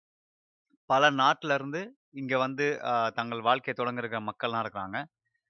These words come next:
இதுல வந்து என்ன ஒரு சிறப்பு அம்சம் அப்படின்னா, இங்க வந்து உலகத்துல இருக்கிற எல்லா உணவும் வந்து இங்க கனடால கிடைக்கும். அதாவது நீங்க வந்து இந்தியன் ஃபுட்டா இருக்கட்டும்,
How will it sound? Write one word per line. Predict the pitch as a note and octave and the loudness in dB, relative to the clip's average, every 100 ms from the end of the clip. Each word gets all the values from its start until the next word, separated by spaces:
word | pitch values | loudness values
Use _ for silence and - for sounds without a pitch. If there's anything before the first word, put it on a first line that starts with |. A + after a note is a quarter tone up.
| _ _ - | _ _ -4
இதுல | C#3 D#3+ | 0 4
வந்து | D#3+ E3 | 4 6
என்ன | E3 D#3 D#3+ | 2 4 4
ஒரு | C#3 A#2+ | 4 2
சிறப்பு | C#3+ C#3+ C3 | -2 0 -2
அம்சம் | A#2 A#2+ G2+ | -2 -6 -6
அப்படின்னா, | G2+ B2 C3+ A2 - | -6 -4 -2 -4 -6
இங்க | B2+ C#3 | -6 -2
வந்து | C3+ D3+ C3+ C3+ | -2 -2 2 4
உலகத்துல | F3+ G3+ E3 | 4 0 0
இருக்கிற | C3+ B2 A2+ | 2 2 2
எல்லா | A2+ C3+ E3+ E3+ D#3 | 0 -2 2 4 6
உணவும் | C3 C3+ D3+ D3 C3 | 4 0 -2 -2 -4
வந்து | A2+ A2 C#3+ A#2 G#2+ | -4 -4 -4 -4 -4
இங்க | A2 - | -8 -2
கனடால | A#2+ B2 G#2+ | 0 2 0
கிடைக்கும். | A2 G#2 G#2 A2 - | -2 -6 -10 -16 -14
அதாவது | A2 G#2+ A2+ | -4 -2 -2
நீங்க | A#2 A2 | -4 -4
வந்து | G#2+ A2+ A2 | -6 -6 -8
இந்தியன் | A#2 B2 A2+ | -4 -4 -6
ஃபுட்டா | G#2+ G#2 | -4 -2
இருக்கட்டும், | G2+ G2 - G2 F#2+ | -2 -4 -12 -12 -8